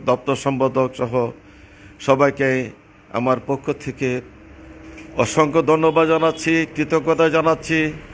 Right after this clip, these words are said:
আপনারা, আহ, এই সময়ে সভা মঞ্চে উপস্থিত হওয়ার জন্য। ধন্যবাদ জানাচ্ছি আজকের যাদের মাধ্যমে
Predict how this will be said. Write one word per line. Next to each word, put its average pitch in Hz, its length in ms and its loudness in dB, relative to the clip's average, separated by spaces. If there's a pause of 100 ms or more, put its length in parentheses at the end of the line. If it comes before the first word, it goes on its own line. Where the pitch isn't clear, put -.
(440)
আপনারা, 135 640 2 (1040)
আহ, 113 200 4 (100)
এই 143 160 4
সময়ে 143 560 0 (640)
সভা 131 540 2 (100)
মঞ্চে 135 280 -2
উপস্থিত 127 340 -4
হওয়ার 120 220 -2
জন্য। - 260 -8 (180)
ধন্যবাদ 165 440 4
জানাচ্ছি 170 600 2 (1300)
আজকের 151 500 4 (760)
যাদের 143 340 4
মাধ্যমে 147 600 0